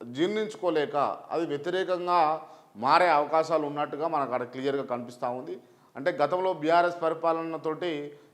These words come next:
ఇప్పుడు రేవంత్ రెడ్డికి, ఆ, మనం కంపేర్ చేస్తే కనుక అప్పుడు అప్పులు చేసిర్రు, ఇప్పుడు అప్పులు చేసిర్రు.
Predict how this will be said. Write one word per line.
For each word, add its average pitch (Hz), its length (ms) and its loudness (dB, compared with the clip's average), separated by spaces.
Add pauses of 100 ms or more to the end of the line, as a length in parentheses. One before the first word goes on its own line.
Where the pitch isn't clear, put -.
ఇప్పుడు 156 320 -2
రేవంత్ 165 360 0
రెడ్డికి, 156 480 -6 (320)
ఆ, 123 240 2
మనం 131 200 -4
కంపేర్ 139 360 -2
చేస్తే 143 260 -6
కనుక 123 380 -6 (320)
అప్పుడు 190 280 0
అప్పులు 190 340 4
చేసిర్రు, 190 280 -2
ఇప్పుడు 160 300 0
అప్పులు 147 320 0
చేసిర్రు. 120 300 -8